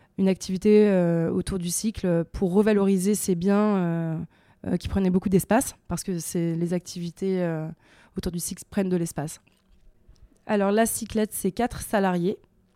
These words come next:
C'est environ soixante-dix bénévoles, dont vingt bénévoles, euh, actifs.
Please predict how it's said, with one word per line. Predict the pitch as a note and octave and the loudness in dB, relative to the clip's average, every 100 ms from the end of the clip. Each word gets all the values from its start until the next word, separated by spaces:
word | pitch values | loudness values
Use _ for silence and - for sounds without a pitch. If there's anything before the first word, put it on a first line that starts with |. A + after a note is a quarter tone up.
| _ - - | _ -20 -18
C'est | - G#3 | -4 0
environ | F#3+ F#3 G3 | 0 0 -2
soixante-dix | F#3+ - A3+ F#3+ | -2 -4 -4 -2
bénévoles, | F#3+ G3+ G3+ A3 | -2 0 0 -2
dont | F#3 F3 | -2 -6
vingt | F3 G3+ G3+ G3+ G3+ | -2 0 0 0 0
bénévoles, | F#3+ F#3 F#3+ F#3+ | 0 2 2 2
euh, | F#3 F3 | 2 0
actifs. | - F3 - B3+ - | -2 -6 -6 -8 -6